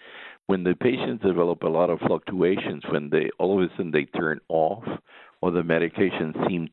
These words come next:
to, uh, stop working as well, uh, or s-, stop working abruptly, that for some reason that we may not understand very well tends to trigger that sudden urge to, uh,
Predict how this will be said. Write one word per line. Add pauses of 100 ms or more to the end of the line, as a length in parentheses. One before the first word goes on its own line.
to,
uh, (680)
stop
working
as
well, (360)
uh,
or
s-, (640)
stop
working
abruptly, (420)
that (120)
for
some
reason
that
we
may
not
understand
very
well (420)
tends
to (180)
trigger
that (220)
sudden
urge
to,
uh,